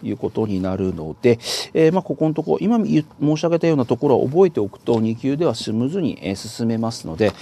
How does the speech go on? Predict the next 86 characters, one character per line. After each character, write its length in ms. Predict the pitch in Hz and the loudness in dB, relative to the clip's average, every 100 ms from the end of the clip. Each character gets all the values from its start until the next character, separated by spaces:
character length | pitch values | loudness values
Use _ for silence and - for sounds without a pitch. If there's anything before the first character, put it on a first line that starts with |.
| - - | -16 -4
今 200 | 185 233 | 0 2
見 100 | 233 | 4
た 100 | 185 | 2
と 160 | 147 135 | 0 -2
こ 140 | - | 0
ろ 60 | 160 | 0
っ 20 | |
て 120 | 180 | 0
結 180 | 104 117 | -4 -4
局 140 | 123 120 | -2 0
二 120 | 117 | 0
級 160 | 135 139 | 2 2
で 80 | |
も 160 | 180 104 | 2 2
よ 120 | 123 | 2
く 100 | 127 | 2
出 80 | 104 | 0
て 100 | 101 | -2
く 160 | - 127 | -4 -4
る 100 | 98 | -2
と 100 | - | -4
こ 120 | 92 | -6
ろ 40 | |
な 80 | 92 | -6
の 140 | 76 82 | -6 -2
で、 160 | 104 - - - | -2 -2 -10 -12
今 200 | 123 113 | -6 -6
の 100 | 113 | -6
う 60 | 117 | -8
ち 140 | 135 | -6
に 120 | 147 | -6
で 100 | 170 | -6
す 80 | - | -8
ね、 40 | 87 | -8
先 260 | 113 - | -8 -2
に 120 | 120 | 0
や 80 | 117 | 0
っ 20 | |
て 240 | 117 - - | 0 -4 -4
い 40 | - | -4
た 80 | 104 | -4
だ 100 | 113 | -4
く 100 | - | -4
と 100 | 135 | -4
い 60 | |
い 40 | 110 | -2
か 160 | 85 | -4
な 180 | 92 82 | -4 -6
と 140 | - | -6
い 80 | 92 | -6
う 60 | 95 | -4
ふ 60 | |
う 20 | 120 | -4
に 80 | |
思 180 | 101 85 | -4 -6
い 80 | 82 | -8
ま 140 | 76 | -6
す。 300 | - - - - - - - - - - | -6 -4 -6 -10 -18 -16 -14 -14 -14 4
で 100 | 233 | 8
は 80 | 202 | 8
続 220 | - 180 | 6 -2
い 60 | 180 | -2
て 160 | - | -2
で 120 | 180 127 | -4 -4
す 120 | - | -8
ね、 100 | 101 | -8
じ 80 | 110 | -8
ゃ 20 | |
あ 20 | |
協 180 | - 202 | -4 -4
会 220 | 226 226 | -2 -2
の、 160 | 226 - | -4 -6
え 120 | 160 | -6
ー、 40 | 160 | -4
実 280 | 180 - 180 | -6 -8 -6
技 120 | 170 | -4
に 140 | 120 104 | -4 -6
移 220 | - - | -6 -4
り 100 | 123 | -2
た 140 | 139 | 0
い 80 | 131 | 0
と 100 | 117 | 0
思 160 | 95 90 | -4 -4
い 40 | |
ま 100 | 76 | -6
す。 280 | - - - | -6 -6 -8